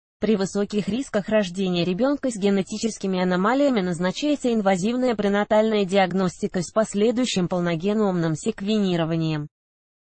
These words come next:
Дифференциальная диагностика осуществляется с другими генетическими синдромами, сопровождающимися множественными нарушениями развития. Ди Джорджи, Вандервуда, Мельника, Фрейзера, Эллерса, Данула, Чарджи и другими.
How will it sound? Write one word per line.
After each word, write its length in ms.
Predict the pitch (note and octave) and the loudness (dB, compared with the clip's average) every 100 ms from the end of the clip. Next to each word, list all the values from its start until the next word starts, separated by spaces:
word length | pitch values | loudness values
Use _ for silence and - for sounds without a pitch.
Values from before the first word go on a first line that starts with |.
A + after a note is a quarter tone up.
| _ | _
Дифференциальная 960 | F3 F3 - G#3 G3 - G#3+ G3 G3 F#3 | -6 -4 -2 -2 -2 2 2 2 0 0
диагностика 760 | F3 G3 F#3+ G3 F#3 G#3 F#3 | 2 2 2 0 0 -2 -2
осуществляется 880 | F3+ - G3 G#3 - G3+ C4 C#4 G#3+ | -2 -2 -4 -6 -6 -2 0 0 -4
с 40 | F3 | -2
другими 380 | G3+ F#3+ G#3 | -2 0 0
генетическими 920 | F#3+ F3+ G3+ G3+ - G3+ F3 - F3 E3 | 2 2 2 0 -2 -6 -6 -4 -4 -2
синдромами, 720 | F#3+ F3+ G#3 C#4 B3+ G3+ F3 | -2 0 2 2 2 0 -2
сопровождающимися 1120 | - F#3+ G3 F3 F3 E3+ C4 C4+ B3 A#3 - | -4 -4 0 0 0 0 -2 -2 -2 -2 -2
множественными 720 | G#3 A3+ C#4+ B3+ - G#3+ G#3 G3+ | 0 0 0 -2 -2 0 2 0
нарушениями 720 | F#3+ F#3+ F#3 G3 G3+ G3+ F#3 | 0 -2 -2 -2 0 0 2
развития. 680 | F3+ F#3 F#3+ F3+ - E3+ D#3 _ _ _ _ _ _ _ | 0 0 -4 -6 -6 -6 -8 _ _ _ _ _ _ _
Ди 300 | E3 B3+ E4 | -2 0 0
Джорджи, 520 | F#3 G3 C4+ A3 B3 - | 0 0 0 0 0 2
Вандервуда, 800 | G3 G#3+ F#3+ F3 F3+ G3+ E3+ D#3+ | 2 2 2 0 -2 2 2 2
Мельника, 560 | G3 G3+ F#3 F3+ F3 F#3 | 2 4 4 2 0 -4
Фрейзера, 640 | G#3+ C#4+ A3 G3 E3 D3+ - | 0 2 2 2 2 -2 -2
Эллерса, 460 | G#3 A3 A#3 F3+ | 0 0 0 -2
Данула, 500 | D#3+ G3 F#3+ F3 D3+ - | 0 0 0 0 0 -4
Чарджи 460 | - G#3+ F3+ G3+ | -2 -2 0 -2
и 60 | G3+ | 0
другими. 560 | G#3 G#3+ F3 D#3 D3+ | 0 0 0 0 -2